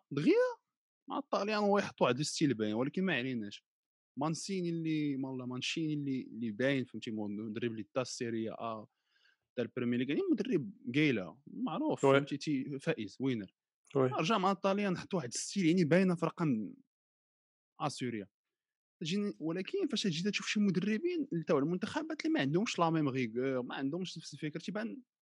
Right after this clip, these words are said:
Speaker 1: باد كان كومباري ليهم. بحال،
Speaker 2: أي،
Speaker 1: بحال
Speaker 2: أي.
Speaker 1: تاع الشعار هذا، الشعار تاع هذه البطولة،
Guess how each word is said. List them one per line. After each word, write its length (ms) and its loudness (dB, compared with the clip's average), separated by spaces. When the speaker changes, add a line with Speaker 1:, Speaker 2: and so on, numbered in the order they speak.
Speaker 1:
باد 220 2
كان 200 0
كومباري 460 -4
ليهم. 380 -6
بحال، 220 4
Speaker 2:
أي، 180 12
Speaker 1:
بحال 240 12
Speaker 2:
أي. 60 4
Speaker 1:
تاع 100 8
الشعار 380 2
هذا، 220 -2
الشعار 340 -2
تاع 160 -2
هذه 60 0
البطولة، 500 -4